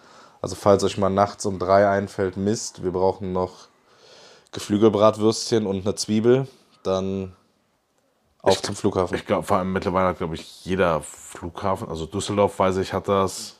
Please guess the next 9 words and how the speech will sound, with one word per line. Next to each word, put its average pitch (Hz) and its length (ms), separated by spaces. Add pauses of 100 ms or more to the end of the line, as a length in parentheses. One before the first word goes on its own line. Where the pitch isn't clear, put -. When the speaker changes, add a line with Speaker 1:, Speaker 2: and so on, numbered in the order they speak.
Speaker 2:
Frankfurt 92 560
hat 101 180
das, 95 400
Köln 95 320
hat 98 180
das. 92 360 (560)
Speaker 1:
Ja, 92 220 (200)
also 120 300
Geheimtipp 127 680